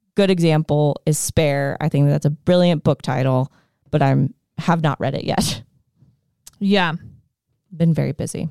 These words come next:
Speaker 1: I have so many books to read. But anyways, that was my thought process is what is the be your own wind keeper of today?
Speaker 2: Mm-hmm.
Speaker 1: So,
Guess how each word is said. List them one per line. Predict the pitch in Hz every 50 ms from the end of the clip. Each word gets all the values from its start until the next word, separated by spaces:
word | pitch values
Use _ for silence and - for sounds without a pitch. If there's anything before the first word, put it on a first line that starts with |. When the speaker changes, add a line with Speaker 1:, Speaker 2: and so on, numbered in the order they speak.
| - - 156
Speaker 1:
I |
have | 151 156 151 151
so | - - 147
many | 143 - - -
books | - - - - -
to | - -
read. | - - - - _ -
But | - - - _ _ _ - - - - _ _ -
anyways, | 180 185 170 147 131 - - 185 - -
that | - 180 180
was | 180 185 180
my | 190 180 175 175
thought | - 139 120 -
process | - 160 143 160 - - 135 147 156 -
is | - - 160 147 135 147 - - - _ -
what | 170 160 170 170 - -
is | 180 170 165
the | 175
be | 160 165 160
your | 160 160 160 165
own | 156 151 147 147
wind | 147 147 147 143 -
keeper | - 147 147 - - 139 135 135 - -
of | - 143 139 135 131 131 143 165 - _ _
today? | - - 160 151 139 131 131 - - 151 - _ _ - 220
Speaker 2:
Mm-hmm. | 220 214 202 202 196 190 190 190 185 - - -
Speaker 1:
So, | - - - 147 135 - - 160